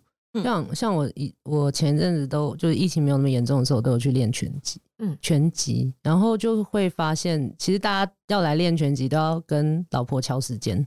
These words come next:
Speaker 3: 哦。
Speaker 2: 对，尤-，尤其是有小孩的，其实都要，都是要去敲。那你没有办法说，“啊，我今天就是我一二三四五都想练。”不行，你就是只能敲一下。
Speaker 3: 跟老婆敲时间的意思是说，请老婆顾小孩，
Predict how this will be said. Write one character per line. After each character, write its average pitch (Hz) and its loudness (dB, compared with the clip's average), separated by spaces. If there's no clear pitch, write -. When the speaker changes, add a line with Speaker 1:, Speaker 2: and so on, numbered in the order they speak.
Speaker 3:
哦。 170 -4
Speaker 2:
对， 139 -2
尤-， 196 2
尤 196 4
其 190 2
是 180 0
有 160 2
小 - -4
孩 - -6
的， - -4
其 - 0
实 - 0
都 208 2
要， 202 4
都 196 0
是 185 2
要 175 2
去 175 2
敲。 139 -8
那 254 0
你 214 2
没 196 2
有 196 2
办 180 0
法 165 2
说 151 0
，“啊， 190 0
我 143 2
今 139 -2
天 165 2
就 170 0
是 165 4
我 139 2
一 143 2
二 170 2
三 156 0
四 147 0
五 139 2
都 131 -2
想 120 -4
练。” 123 -4
不 - -4
行， - -2
你 147 -6
就 165 -2
是 175 2
只 165 -2
能 117 2
敲 127 -2
一 127 -4
下。 123 -8
Speaker 3:
跟 339 -2
老 202 0
婆 165 -2
敲 165 -2
时 170 -8
间 185 -4
的 165 -2
意 190 -4
思 147 -8
是 170 -8
说， 165 -2
请 175 -6
老 160 -2
婆 143 -4
顾 160 -2
小 117 -4
孩， 127 -6